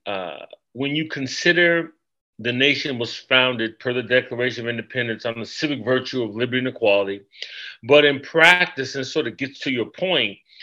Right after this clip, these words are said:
apply-, was applied almost exclusively to the gentry class,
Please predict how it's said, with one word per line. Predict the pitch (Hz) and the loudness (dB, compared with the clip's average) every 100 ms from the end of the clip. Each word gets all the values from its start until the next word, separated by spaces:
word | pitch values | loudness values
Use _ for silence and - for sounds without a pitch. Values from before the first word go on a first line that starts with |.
| - - _ _ _ _ | -20 -20 _ _ _ _
apply-, | 139 143 - 170 165 160 156 147 139 | -2 -2 -4 -2 0 2 4 4 4
was | 139 | -2
applied | 151 - 175 170 | -6 -6 0 0
almost | 185 240 320 - | 0 -2 -6 -6
exclusively | - - - 175 185 156 135 135 | -10 -10 -6 -4 -4 -6 -8 -8
to | 139 | -6
the | 123 | -8
gentry | 98 139 156 151 | -4 -4 -4 -6
class, | 123 - 113 110 107 | -12 -6 -2 -2 -4